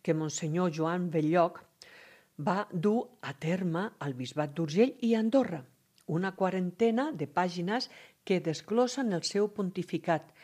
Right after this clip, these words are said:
així com allò que va fer al capdavant de l'Església d'U-,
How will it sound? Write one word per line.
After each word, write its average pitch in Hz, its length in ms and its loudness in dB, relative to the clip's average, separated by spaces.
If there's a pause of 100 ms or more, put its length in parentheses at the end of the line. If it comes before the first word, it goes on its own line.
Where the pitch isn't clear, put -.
(160)
així 220 380 0
com 196 260 2
allò 185 340 6
que 170 120 -2
va 180 160 0
fer 196 300 0 (240)
al 180 180 -4
capdavant 165 600 2
de 175 120 2
l'Església 156 600 -2
d'U-, 165 200 -4